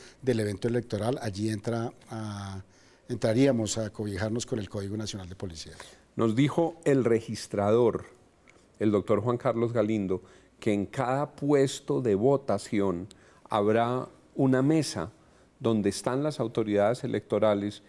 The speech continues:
Speaker 2: y que tiene coordinación con la policía, por si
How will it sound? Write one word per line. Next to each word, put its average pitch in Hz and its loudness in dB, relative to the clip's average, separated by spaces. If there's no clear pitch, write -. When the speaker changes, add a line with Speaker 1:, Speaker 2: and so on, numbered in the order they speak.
Speaker 2:
y 113 -6
que 101 0
tiene 156 2
coordinación 110 -2
con 120 2
la 110 0
policía, 104 -2
por 123 2
si 139 -2